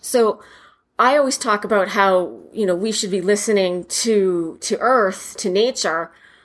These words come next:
because there's so much that we can learn and, and all of that is true. But I found this amazing article,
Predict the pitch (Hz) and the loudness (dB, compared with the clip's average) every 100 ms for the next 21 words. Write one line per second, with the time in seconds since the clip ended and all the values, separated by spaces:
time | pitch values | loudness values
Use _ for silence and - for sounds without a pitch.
0 | _ _ _ _ _ - 214 220 208 - | _ _ _ _ _ -8 -2 -2 -2 -4
1 | 214 196 - 233 226 220 208 202 180 185 | -2 -2 0 0 2 0 -2 -4 -4 -4
2 | 202 202 247 233 233 233 226 202 190 180 | -2 0 2 2 2 0 0 -2 -2 -2
3 | 175 175 185 180 170 170 165 _ _ _ | -6 -8 -6 -4 -4 -8 -12 _ _ _
4 | _ _ 226 254 226 233 208 208 - 226 | _ _ 2 2 4 2 2 -2 0 -2
5 | 156 220 214 202 240 240 196 - 220 233 | 0 -2 -2 -2 -4 -2 -2 -4 -4 0
6 | 269 311 302 302 - 226 233 214 170 165 | 2 2 2 2 2 2 0 0 -2 -2